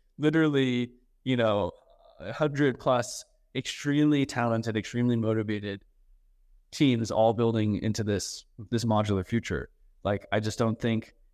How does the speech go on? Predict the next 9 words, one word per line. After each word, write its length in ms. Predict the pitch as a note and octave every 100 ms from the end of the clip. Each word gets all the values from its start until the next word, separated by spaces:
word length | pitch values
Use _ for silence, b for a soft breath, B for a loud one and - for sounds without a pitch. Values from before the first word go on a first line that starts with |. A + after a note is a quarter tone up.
| -
it's 120 | A2+
like, 140 | -
it's, 180 | B2+ C3
it's, 160 | - C3 B2+
it's 160 | B2+ -
like 160 | A#2+
permissionless 560 | - C3 C3 C3+ A#2+ -
in-, 160 | B2 A#2
innovation 600 | B2 G#2+ A#2 B2 A2 G2+